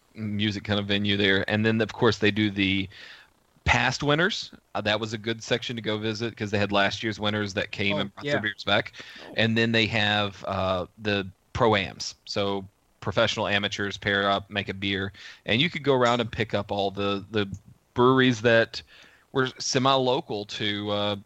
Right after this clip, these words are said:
Speaker 1: to where we were from, and they had done a pro-am just for G A B F. So that's kinda fun.
Speaker 3: Hmm.
Speaker 1: Um,
Speaker 2: Cool.
Speaker 1: went, tried to go by and visit all of the Cincinnati brewers that were there. There were a ton.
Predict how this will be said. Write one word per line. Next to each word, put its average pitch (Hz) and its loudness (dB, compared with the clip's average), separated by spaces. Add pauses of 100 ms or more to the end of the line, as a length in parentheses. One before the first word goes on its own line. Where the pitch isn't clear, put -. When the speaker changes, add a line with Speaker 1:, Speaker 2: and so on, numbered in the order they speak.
(200)
Speaker 1:
to 117 -6
where 107 2
we 139 2
were 117 -4
from, 98 -2
and 101 -2
they 98 2
had 101 0
done 98 2
a 98 -2
pro-am 101 2
just 98 -2
for 98 -6
G 92 -2
A 71 -2
B 90 0
F. - -2
So - -2
that's - -2
kinda 107 -2
fun. - -6 (340)
Speaker 3:
Hmm. 196 -10
Speaker 1:
Um, - -6
Speaker 2:
Cool. 170 -6 (600)
Speaker 1:
went, 135 0
tried 160 4
to 160 -4
go 139 0
by 120 0
and 110 -6
visit 107 -4
all 104 0
of 98 -6
the 98 -2 (600)
Cincinnati 104 0
brewers 107 -2
that 104 0
were 104 -4
there. 104 2
There 101 -2
were 98 -2
a 98 -6
ton. 92 -8